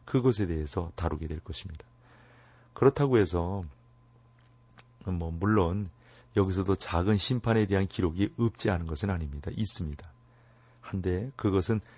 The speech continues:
밝은 햇빛을 잠시 스쳐 지나가는 구름에 불과할 뿐, 전반적으로 영광스러운 빛에 대해서 훼손시키지 못하고 있다는 사실을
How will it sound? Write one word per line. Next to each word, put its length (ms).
밝은 380
햇빛을 420
잠시 500
스쳐 360
지나가는 460
구름에 360
불과할 420
뿐, 260
전반적으로 840
영광스러운 640
빛에 300
대해서 460
훼손시키지 600
못하고 380
있다는 300
사실을 520